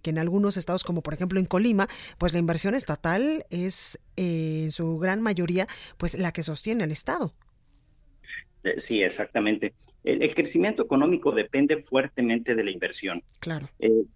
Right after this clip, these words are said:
Speaker 2: y de acuerdo a los expertos, para crecer a un ritmo del cuatro por ciento anual, eh, es lo que se aspiraba, eh, en esta, a principios del año pasado,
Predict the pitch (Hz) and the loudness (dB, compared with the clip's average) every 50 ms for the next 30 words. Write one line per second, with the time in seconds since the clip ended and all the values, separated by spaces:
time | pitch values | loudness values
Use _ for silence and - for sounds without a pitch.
0 | _ _ - _ - 117 127 127 127 127 123 123 127 123 127 123 - 160 165 180 | _ _ -20 _ -4 0 2 4 4 4 4 2 0 0 0 2 2 2 4 4
1 | 190 185 170 - 131 110 - - - 123 113 - - - 104 - - - _ - | 4 4 4 2 0 -2 -4 0 2 2 2 2 0 -6 -8 -8 -10 -12 _ -2
2 | 101 110 107 - 113 110 101 - 131 131 143 139 123 113 127 127 127 127 117 110 | -2 -2 0 2 0 0 2 2 2 2 4 4 2 2 2 2 2 2 2 0
3 | 95 92 - _ 110 120 135 139 139 127 120 - 104 95 - - 110 107 101 - | -2 -4 -6 _ 0 0 0 0 0 -2 -2 -4 -8 -8 -6 -4 -4 -4 -2 0
4 | 110 104 98 95 90 90 87 87 - - _ _ _ - _ _ _ - 95 98 | 0 0 0 -2 -2 -4 -6 -6 -8 -16 _ _ _ -20 _ _ _ -2 0 0
5 | - - 113 113 117 - - 127 - - 113 104 98 95 90 - - 110 95 - | 0 0 0 0 0 2 0 0 0 2 2 2 2 2 0 0 0 0 -2 -2
6 | - 107 101 101 104 104 113 110 110 104 107 101 98 95 90 - - 98 101 101 | -4 -2 0 2 2 2 0 -4 -6 -6 -6 -4 -4 -4 -4 -6 -6 -6 -6 -6
7 | - - - 107 101 90 82 - - 95 - - 104 90 113 117 - 123 107 90 | -8 -8 -4 -4 -4 -4 -4 -10 -14 -16 -6 -4 -4 -2 -2 0 2 2 0 2
8 | 101 95 92 95 95 104 110 110 113 - 101 - - 104 98 90 92 | 0 -2 -2 -2 -2 -2 -2 -2 -2 -2 -4 -4 -2 -2 -2 -2 -2